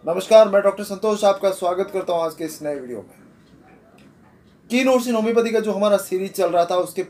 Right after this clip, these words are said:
part six में आज हम discussion करेंगे कैल्शियम deficiency और vitamin डी के deficiencies के लिए कौन सी मेडिसिन बढ़िया रहता है। सबसे पहले हम बात करते हैं कैल्शियम deficiencies।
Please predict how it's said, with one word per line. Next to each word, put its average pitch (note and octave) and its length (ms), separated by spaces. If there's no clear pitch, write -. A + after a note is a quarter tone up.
part A3+ 240
six - 280
में F3+ 80
आज E3 180
हम E3+ 140
discussion E3+ 480
करेंगे D#3 360
कैल्शियम G#3 440
deficiency A3 540
और G#3 160
vitamin G3 360
डी G3 120
के G3+ 120
deficiencies F3+ 580
के F3+ 100
लिए E3+ 160
कौन E3+ 260
सी F#3+ 180
मेडिसिन D#3 400
बढ़िया C3 240
रहता A#2 300
है। - 140
सबसे A3 280
पहले B3+ 280
हम A#3 120
बात A3+ 220
करते A3 200
हैं A#3 120
कैल्शियम F#3 320
deficiencies। C3 680